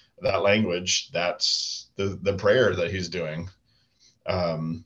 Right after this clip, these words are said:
then he gets to what he wants to deal with. Then he encourages at the end. Then he greets people, and then he says, "May, you know, that's it." So <laughs> that helps.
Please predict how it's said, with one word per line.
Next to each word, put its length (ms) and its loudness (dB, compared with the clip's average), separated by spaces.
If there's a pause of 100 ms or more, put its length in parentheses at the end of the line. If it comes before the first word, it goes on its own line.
(160)
then 160 2
he 140 6
gets 240 4
to 160 0
what 160 6
he 80 2
wants 200 2
to 120 -6
deal 240 2
with. 420 0 (160)
Then 180 -4
he 100 4
encourages 720 2
at 140 0
the 140 -8
end. 400 -4 (520)
Then 120 -4
he 80 -2
greets 320 2
people, 500 0
and 100 -2
then 100 -4
he 80 -4
says, 440 -2
"May, 280 -6 (160)
you 80 -6
know, 240 -4 (280)
that's 240 4
it." 240 2 (480)
So 460 2 (220)
<laughs> 220 -20
that 200 4
helps. 720 2